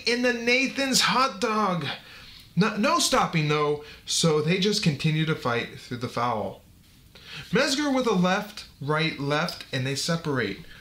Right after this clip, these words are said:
Finally, Mezger opens up more with a left kick, then grazes Soji's head with a left punch before finding a home for his right uppercut. Mezger follows a retreating Soji,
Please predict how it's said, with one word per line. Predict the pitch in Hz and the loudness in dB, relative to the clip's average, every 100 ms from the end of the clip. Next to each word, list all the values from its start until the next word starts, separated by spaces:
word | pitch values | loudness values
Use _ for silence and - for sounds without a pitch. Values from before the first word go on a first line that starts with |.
| - | -20
Finally, | - 233 277 311 311 277 | -4 0 0 0 0 0
Mezger | 202 233 247 247 247 - | 2 0 0 0 0 0
opens | 214 202 220 190 | 0 0 2 0
up | 226 233 - | 0 -4 -6
more | 151 123 95 87 - | -6 -4 -4 -8 -4
with | 147 | -2
a | 190 | 0
left | 196 269 - | 0 0 -2
kick, | - 208 214 - - - - | 0 0 -2 -10 -18 -20 -4
then | 214 220 | 0 4
grazes | 147 214 285 277 - | 4 4 4 2 4
Soji's | 190 165 156 143 | 4 2 2 0
head | 139 123 | 0 0
with | 123 123 | 0 -2
a | |
left | 107 104 107 - | 0 0 -2 -6
punch | - 107 156 - - | -8 -6 -6 -8 -2
before | 165 175 175 | 0 2 2
finding | - 170 226 233 | 0 0 0 0
a | 196 | 2
home | 165 170 170 | 4 2 2
for | 185 | 2
his | 165 185 - | 4 2 2
right | 113 117 - | 0 -2 -2
uppercut. | 165 208 247 - 160 101 - - - - - - | -4 -2 -2 0 -2 -2 -8 -20 -18 -14 -14 -4
Mezger | 185 254 220 269 | 0 2 2 0
follows | - - 240 247 294 294 254 214 | -2 -2 0 2 2 2 0 0
a | 208 | 2
retreating | 214 214 - - 254 285 247 | 2 2 2 0 0 2 2
Soji, | 170 147 120 107 90 | 2 2 0 -2 -6